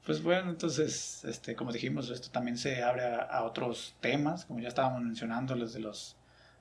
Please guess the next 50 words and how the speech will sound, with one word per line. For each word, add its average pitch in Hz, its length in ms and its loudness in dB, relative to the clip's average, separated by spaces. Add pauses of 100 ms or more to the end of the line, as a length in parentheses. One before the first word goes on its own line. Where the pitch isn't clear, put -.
de 120 80 -2
los 113 160 2
alemanes 113 480 4
en 113 80 -4
sus - 180 -8
tiempos 123 320 -2
de 117 80 0
locura 147 600 4
y 120 160 -4
todo 156 240 0
lo 131 120 0
que 120 140 -2
se 131 140 0
ha 131 160 8
estado 131 320 6
descubriendo 127 460 0
de 131 60 2
este 123 140 -4
tipo 127 280 2
de 120 100 2
cosas, 139 300 0
da 127 140 8
para 123 180 10
mucho 135 380 0
que 117 300 2 (340)
hablar, 131 340 8
incluso 135 400 0
el 123 100 0
tema 135 300 4
de 123 100 6
lo 117 100 4
de 110 80 0
la 107 140 2
mente 143 300 4
con 117 200 2
el 120 60 0
hombre 123 200 2
de 113 140 2
hielo, 180 400 4 (1040)
pero 135 380 6
supongo 165 300 4
que 185 80 4
esos 170 160 4
ya 165 100 6
serían 151 320 2
temas 147 320 4
para 113 240 2
podcast 131 400 4
más 120 180 -2
adelante. 104 420 -4